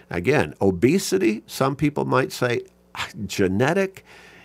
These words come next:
hormonal, I cannot control it. I try my best. I've been on all kinds of,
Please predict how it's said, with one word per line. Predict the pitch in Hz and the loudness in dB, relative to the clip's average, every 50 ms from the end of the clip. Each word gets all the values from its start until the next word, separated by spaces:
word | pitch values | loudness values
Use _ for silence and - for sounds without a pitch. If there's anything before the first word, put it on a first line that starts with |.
| _ _ - | _ _ -2
hormonal, | - - 113 107 104 104 117 143 180 196 214 208 196 185 196 202 - - - | 4 6 8 8 8 8 8 8 10 8 8 6 2 0 0 -4 -6 -6 -6
I | - 95 | -4 -4
cannot | 98 - - - - 139 131 160 151 151 156 - _ | -4 -6 -6 0 2 2 4 4 4 2 2 0 _
control | - 123 117 117 - - 139 156 180 180 185 180 | -4 -4 -4 -4 -4 -2 0 2 2 2 2 2
it. | 170 170 - | 0 0 0
I | - - 90 | 0 -2 -2
try | - - - 123 127 165 170 | -2 -2 0 2 2 2 2
my | 156 139 127 120 | 0 0 0 0
best. | 117 113 - 143 160 160 160 - - - | 0 -2 -2 0 0 0 0 -2 -2 -2
I've | 110 110 107 | -2 -2 -2
been | - 135 156 | -2 -2 0
on | 135 120 - | 0 0 0
all | 120 139 151 156 | 2 2 0 0
kinds | - - - 135 143 151 160 156 131 | 0 -2 0 0 2 2 0 0 2
of, | 104 95 92 90 | 2 2 2 0